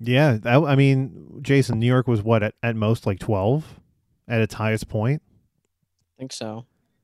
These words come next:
Speaker 1: So
Speaker 2: Uh,
Speaker 1: yeah, it's,
Speaker 2: I
Speaker 1: it's, I mean, they're, they're basically ground zero at this point. I mean,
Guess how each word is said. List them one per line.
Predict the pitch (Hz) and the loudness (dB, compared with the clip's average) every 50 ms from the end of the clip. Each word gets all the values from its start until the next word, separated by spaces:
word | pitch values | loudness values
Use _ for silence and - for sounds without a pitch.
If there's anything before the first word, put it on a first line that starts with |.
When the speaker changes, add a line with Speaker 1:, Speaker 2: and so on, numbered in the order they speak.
| _ _ _ _ _ _ _ | _ _ _ _ _ _ _
Speaker 1:
So | - - 120 | -8 -4 -2
Speaker 2:
Uh, | 120 | 0
Speaker 1:
yeah, | 123 131 113 98 | 0 0 0 2
it's, | 101 120 127 127 | 2 0 0 0
Speaker 2:
I | - 135 | -2 -2
Speaker 1:
it's, | 147 147 - - - - - | -2 -2 -2 -8 -16 -12 -6
I | 120 123 | -4 0
mean, | 135 131 135 | 0 2 2
they're, | 143 170 196 | 2 2 0
they're | 175 151 151 147 | 0 -2 -2 0
basically | 139 143 143 - 147 120 | 0 0 0 0 -2 -4
ground | 107 120 123 120 113 | -2 0 0 0 0
zero | 98 107 113 123 123 107 | 0 -2 -2 0 0 0
at | 98 | -2
this | - 107 95 | -2 -6 -8
point. | - - 117 107 104 107 - - | -6 -6 -6 -6 -6 -6 -8 -10
I | 120 123 | -8 -6
mean, | 123 123 120 104 | -4 -4 -6 -6